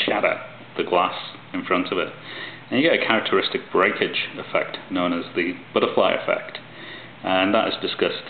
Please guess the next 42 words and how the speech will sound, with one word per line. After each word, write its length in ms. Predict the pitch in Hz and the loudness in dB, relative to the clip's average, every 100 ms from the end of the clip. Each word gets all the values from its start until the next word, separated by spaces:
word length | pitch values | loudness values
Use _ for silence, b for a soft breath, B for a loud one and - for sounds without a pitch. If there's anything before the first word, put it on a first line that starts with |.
| - | -8
in 120 | 95 90 | -2 0
the 60 | |
book. 260 | 87 92 - | 2 2 0
If 80 | 90 | -2
you 80 | 90 | 0
wanna 260 | 87 85 98 | 0 0 0
know 120 | 90 | 0
what 100 | 87 | 2
that 160 | 82 113 | 2 0
looks 180 | - | 0
like, 240 | 98 98 117 - B B B B | 2 2 2 -6 B B B B
it's 140 | - 98 | -8 -6
actually 460 | - - 92 92 - | -4 -2 0 0 -2
in 100 | 92 | -2
the 80 | 87 | 0
book 200 | 98 107 - - - | 2 0 -2 -14 -2
that 80 | 90 | 0
I 200 | 87 90 | 2 2
recommend 580 | 92 92 92 92 92 95 - | 2 0 2 0 -2 -6 -4
that 100 | 98 | 0
you 80 | 92 | 2
have 140 | 98 | 2
a 60 | 104 | 4
read 180 | 127 185 | 4 6
of. 140 | 95 - - - B B B B B B B - | 4 0 -12 -16 B B B B B B B -2
Uh, 540 | 98 98 101 101 101 123 | 4 6 6 6 4 4
another 240 | 170 170 | 4 4
fault 160 | 123 107 | 4 6
that 100 | 98 | 6
you 120 | 95 | 6
get 320 | 98 92 90 | 4 2 0
occurs 280 | - 98 92 - | 2 4 4 4
right 240 | 85 76 | 2 4
here, 360 | 95 95 87 - - 92 | 2 4 2 -2 -10 -4
and 120 | 107 | -2
this 120 | - | 0
is 140 | 113 | 0
where 320 | 104 92 87 - B B B B - | 4 4 4 0 B B B B -6
the 60 | |
positive 460 | - 101 - 95 85 - | 0 2 4 2 2 0
and 120 | 90 | 4
negative 520 | 101 104 101 90 | 4 4 2 2